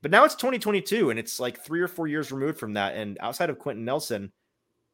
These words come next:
there's a lot of big question marks. And that lends itself to a lot of trouble when you have these two factors, a team that is really reliant on their running back, Jonathan Taylor, who, just like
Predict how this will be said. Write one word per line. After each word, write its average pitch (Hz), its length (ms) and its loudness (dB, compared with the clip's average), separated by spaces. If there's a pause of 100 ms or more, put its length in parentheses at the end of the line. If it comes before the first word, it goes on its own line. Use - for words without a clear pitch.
(140)
there's 165 180 2
a 220 60 4
lot 180 240 4
of 117 320 -6
big 123 340 -4
question 117 480 -4
marks. 76 540 -10
And 104 260 -4
that 156 320 6 (320)
lends 131 320 0
itself 120 400 0
to 123 140 0
a 110 40 6
lot 117 180 4
of 120 60 -8
trouble 123 320 2
when 104 140 0
you 120 140 -2
have 101 320 2 (280)
these 190 200 -2
two 110 160 -4
factors, 110 680 0 (300)
a - 60 -14
team 139 320 -2
that 117 120 0
is 92 140 -6
really 117 260 0
reliant 107 460 2
on 107 200 -2
their 101 180 2
running 117 320 2
back, 104 360 2 (160)
Jonathan 95 360 -4
Taylor, 120 540 0
who, 104 300 -4
just 139 220 -2
like 113 260 -4